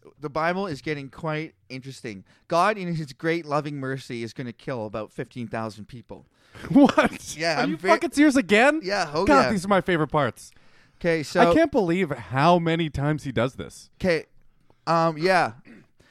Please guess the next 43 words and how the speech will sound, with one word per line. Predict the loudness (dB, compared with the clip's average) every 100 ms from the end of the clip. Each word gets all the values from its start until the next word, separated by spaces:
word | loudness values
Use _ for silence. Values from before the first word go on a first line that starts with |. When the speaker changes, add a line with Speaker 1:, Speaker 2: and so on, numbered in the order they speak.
| _
Speaker 1:
By | 2
the | 6
way, | 6 4 0
Speaker 2:
Does | -2 2
he |
ever | 2 4
do | 2
it | 2
in |
the | 2
new | 0 0
one? | 0 -2 -6 _
Speaker 1:
Huh? | -8 -6 -6 -8
Speaker 2:
In | -6
the | -4
New | -4
Testament? | -4 -6 -4 -6 -6 _ _ -12
<clears throat> | -12 -14 _
Does | -10
he | -8 -6
genocide | -4 -4 -6 -6 -4
a |
bunch | -6 -6
of |
people? | -6 -2 2
Speaker 1:
No, | 2 0 -2
no, | -4 -2
not | -2 -4
in |
the | -6
New | -8
Testament. | -6 -8 -8 -10
He's | -6
all | -4 -4
nice | -6 -8
guy. | -8 -8 -8
So | -6 -4
this | -4
Speaker 2:
Okay. | -4
Speaker 1:
is | -4
like | -6
the | -6 -6
old, | -6